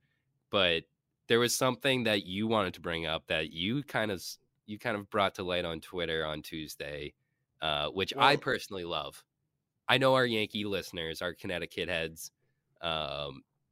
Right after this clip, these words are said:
Speaker 1: they're, they're gonna be heartbroken to hear this. All
Speaker 2: It's a
Speaker 1: what,
Speaker 2: tough
Speaker 1: what
Speaker 2: scene.
Speaker 1: was thirty, thirty-three point five?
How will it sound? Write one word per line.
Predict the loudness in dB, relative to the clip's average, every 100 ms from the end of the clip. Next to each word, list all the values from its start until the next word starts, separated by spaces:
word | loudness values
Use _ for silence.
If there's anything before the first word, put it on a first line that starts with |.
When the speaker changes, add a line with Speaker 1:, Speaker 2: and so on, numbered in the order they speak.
| 0
Speaker 1:
they're, | 2 2
they're | 2 0
gonna | 0
be | 0
heartbroken | -2 -2 -6 -8 -12
to | -12
hear | -12 -12
this. | -16 -6
All | -2 0 -2 -6 _ _ _
Speaker 2:
It's | -4
a | -4
Speaker 1:
what, | -4
Speaker 2:
tough | 0
Speaker 1:
what | 2
Speaker 2:
scene. | 4
Speaker 1:
was | 2 -2 0
thirty, | 2 4 2 -2 -4
thirty-three | -2 -2 -4
point | -2 -4 -2
five? | 0 2 2 -4